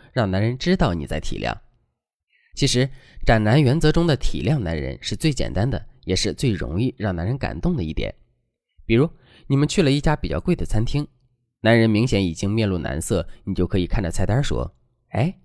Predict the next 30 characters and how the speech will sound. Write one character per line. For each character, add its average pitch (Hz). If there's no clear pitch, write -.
这 160
家 170
是 240
鲁 185
菜 143
吗？ -
我 -
不 -
喜 -
欢 85
吃 104
鲁 76
菜， -
我 135
想 95
吃 -
粤 185
菜。 -
”“哎， -
我 113
看 202
着 175
招 180
牌 135
上 131
写 82
着 -
粤 190
菜 87
呀， 65